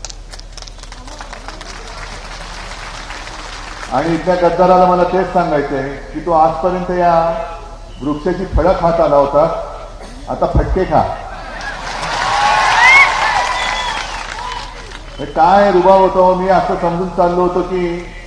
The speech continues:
हा बरा आहे बुवा, आपला एक जिल्हा सांभाळतोय, मग आमदारकी आली तरी त्याला विचारतो, कोणाला देऊ,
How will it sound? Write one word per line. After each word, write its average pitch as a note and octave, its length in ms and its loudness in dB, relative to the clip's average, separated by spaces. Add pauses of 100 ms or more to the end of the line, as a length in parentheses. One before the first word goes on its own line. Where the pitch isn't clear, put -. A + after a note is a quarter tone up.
(120)
हा C3 100 -2
बरा D#3+ 260 2
आहे F3+ 140 0
बुवा, E3+ 240 2
आपला E3+ 360 0
एक D#3+ 180 -6
जिल्हा D3+ 200 -4
सांभाळतोय, C#3+ 680 -2 (1600)
मग C3+ 80 -2
आमदारकी E3 540 2
आली F3 140 4
तरी F3 240 -2
त्याला F3+ 180 0
विचारतो, D#3 480 -2
कोणाला E3+ 260 -2
देऊ, F3 260 0